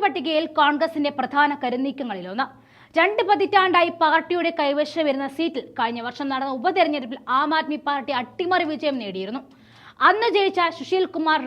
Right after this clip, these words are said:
റിങ്കു ഈ അടുത്ത് ബി ജെ പിയിൽ ചേർന്നത് ജലന്ധറിൽ തന്നെ മത്സരിക്കുന്നുണ്ട്. നഷ്ടപ്പെട്ട സീറ്റ് തിരിച്ചുപിടിക്കുവാനാണ് ശക്തനായ നേതാവിനെ തന്നെ കോൺഗ്രസ് രംഗത്തിറക്കുന്നത്. സംസ്ഥാനം ഭരിക്കുന്ന എ എ പിയുടെ നിശിത വിമർശകനായ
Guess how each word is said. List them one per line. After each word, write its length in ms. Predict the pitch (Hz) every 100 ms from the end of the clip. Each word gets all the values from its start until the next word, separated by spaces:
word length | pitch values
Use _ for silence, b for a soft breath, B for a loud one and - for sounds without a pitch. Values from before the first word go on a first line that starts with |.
| 269
റിങ്കു 240 | 294 285 302
ഈ 20 | 277
അടുത്ത് 220 | 262 - 302 233
ബി 100 | 277 285
ജെ 100 | 330 330
പിയിൽ 160 | 311 302
ചേർന്നത് 340 | 277 269 240 269 233
ജലന്ധറിൽ 500 | 262 302 311 302 311 302
തന്നെ 180 | 269 254
മത്സരിക്കുന്നുണ്ട്. 720 | 240 247 269 - 190 185 202 - b b b b b 285
നഷ്ടപ്പെട്ട 420 | 302 370 427 440 427
സീറ്റ് 260 | 381 359 339 339
തിരിച്ചുപിടിക്കുവാനാണ് 960 | 302 320 330 339 320 339 320 311 285 277 -
ശക്തനായ 480 | 269 - 392 349 320 285
നേതാവിനെ 360 | 277 294 294 294
തന്നെ 180 | 269 254 254
കോൺഗ്രസ് 340 | 240 240 - 226
രംഗത്തിറക്കുന്നത്. 640 | 233 254 247 196 190 214 254 - B B -
സംസ്ഥാനം 460 | 370 403 - 508 466 392
ഭരിക്കുന്ന 340 | 381 349 339 330 277
എ 20 | 302 359
എ 20 | 339
പിയുടെ 240 | 320 302 285
നിശിത 280 | 269 339 359 277
വിമർശകനായ 720 | 277 294 330 294 233 208 247